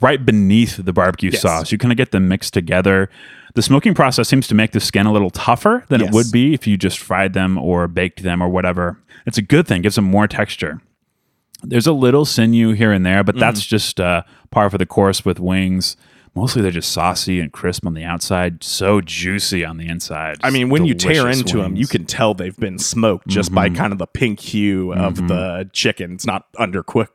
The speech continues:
Speaker 2: cooked or anything,
Speaker 1: Yeah.
Speaker 2: obviously, but it just has that smoky look.
Speaker 1: I've talked a little bit about this before, I think probably at our co-, in our Coyotes Adobe episode, but I don't have an aversion to wings in and of themselves,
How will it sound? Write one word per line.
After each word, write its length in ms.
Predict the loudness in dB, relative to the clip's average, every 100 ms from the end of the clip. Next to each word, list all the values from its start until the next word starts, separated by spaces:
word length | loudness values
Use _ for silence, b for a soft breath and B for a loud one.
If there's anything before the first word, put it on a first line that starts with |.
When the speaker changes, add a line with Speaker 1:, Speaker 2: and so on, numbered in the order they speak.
| 0
Speaker 2:
cooked 300 | 0 0 -2
or 120 | -2
anything, 340 | -2 -2 0
Speaker 1:
Yeah. 160 | 2 2
Speaker 2:
obviously, 480 | 0 -4 -6 -8 -6
but 200 | -8 -12
it 260 | -16 _ -8
just 80 | -2
has 140 | 0
that 120 | 0 -4
smoky 460 | -2 0 0 -4
look. 260 | -8 -10 -10 _ _ _ 0
Speaker 1:
I've 80 |
talked 200 | 2 2
a 40 | 4
little 260 | 4 2
bit 300 | 4 2 2 0
about 200 | 0 2
this 160 | 0 -2
before, 380 | -2 2 4
I 60 | 4
think 180 | 0 -2
probably 320 | 0 2 2
at 60 | 2
our 80 | -2
co-, 160 | -8 -6
in 100 | -2
our 120 | -2
Coyotes 480 | 0 2 2 2 -2
Adobe 520 | 0 0 2 0 -2 -4
episode, 600 | -6 -4 0 2 2 2
but 220 | 0 -2 _ _ _ 0
I 60 | 2
don't 120 | 4
have 200 | 2 4
an 80 | 2
aversion 800 | 2 4 4 4 4 4 2 -2 -2
to 100 | 2
wings 400 | 4 4 4 2
in 80 | 2
and 120 | 4
of 120 | 2
themselves, 600 | 0 -2 0 2 2 -2